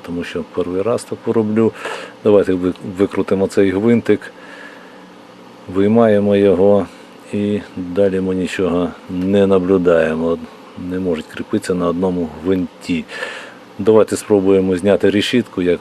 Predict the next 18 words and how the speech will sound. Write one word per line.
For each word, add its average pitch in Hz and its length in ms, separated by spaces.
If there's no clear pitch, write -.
завжди 80 920
це 85 200
буває 85 520
в 80 260
Bluetooth-колонках. 98 1300
Обережно 98 560
її, 85 360
е, 87 320
по 92 100
периметру 87 600
піднімаємо, 107 760
вона 90 240
трішечки - 500
приклеєна. 120 800
Далі 87 480
бачимо 87 600
тканинку. 117 760
Так, 107 200